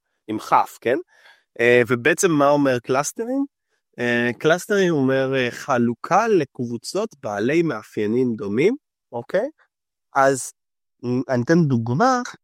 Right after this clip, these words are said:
אה, דוגמה קלאסית, קלאסית, קלאסית, מתחום הסגמנטציה של הלקוחות, אוקיי? אז, אמ, יש לנו איזה מאגר מידע לכמה מאות לקוחות, והיינו רוצים,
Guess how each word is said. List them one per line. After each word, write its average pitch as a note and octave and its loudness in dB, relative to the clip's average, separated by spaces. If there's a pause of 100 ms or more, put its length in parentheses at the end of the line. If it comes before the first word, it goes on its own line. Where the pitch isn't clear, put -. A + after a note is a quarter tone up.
(360)
אה, G#2+ -6
דוגמה C3+ -2
קלאסית, G#3+ -4
קלאסית, F3 -4
קלאסית, B3+ -4 (100)
מתחום E3 -2
הסגמנטציה B2+ 0
של A2 -4
הלקוחות, - -6 (420)
אוקיי? F#3 -2 (600)
אז, A2+ -2 (420)
אמ, A#2 0
יש C#3+ -2
לנו D3 2
איזה A2 -4
מאגר G#2 -4
מידע G#2+ -4
לכמה G2 -6
מאות G#2+ -4
לקוחות, - -14
והיינו G#3 2
רוצים, B3 2